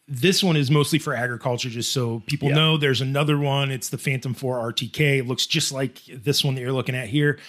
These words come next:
Speaker 1: Uh, it's just got one lens, the, the same camera that's on the standard Phantom four, but the
Speaker 2: Right.
Speaker 1: difference in this is R T K. And, um, R T K typically, when people ask us, and if
Speaker 2: Yeah.
Speaker 1: you've listened to our or watched our podcast before,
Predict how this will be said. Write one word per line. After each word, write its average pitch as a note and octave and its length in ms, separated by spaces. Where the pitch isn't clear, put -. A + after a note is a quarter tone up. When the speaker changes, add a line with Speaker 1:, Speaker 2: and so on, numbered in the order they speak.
Speaker 1:
Uh, C3 240
it's A#2 120
just - 180
got B2 200
one C#3+ 360
lens, C3+ 560
the, C3+ 380
the A2+ 80
same D#3 280
camera D3 380
that's B2 220
on B2 100
the A#2 80
standard C3 500
Phantom B2 320
four, B2+ 240
but A2 120
the G#2+ 80
Speaker 2:
Right. - 100
Speaker 1:
difference D3 340
in B2 140
this C#3+ 220
is A#2+ 120
R B2+ 200
T B2+ 160
K. B2+ 340
And, C#3 480
um, A#2+ 460
R E3 120
T F3+ 160
K D#3+ 220
typically, C3+ 600
when C#3 200
people B2+ 260
ask A2+ 260
us, C3+ 200
and A#2+ 120
if D3 80
Speaker 2:
Yeah. C#3+ 60
Speaker 1:
you've A#2 200
listened C#3 300
to B2 140
our A#2+ 180
or A#2+ 240
watched B2 320
our B2+ 80
podcast A#2+ 400
before, D3+ 340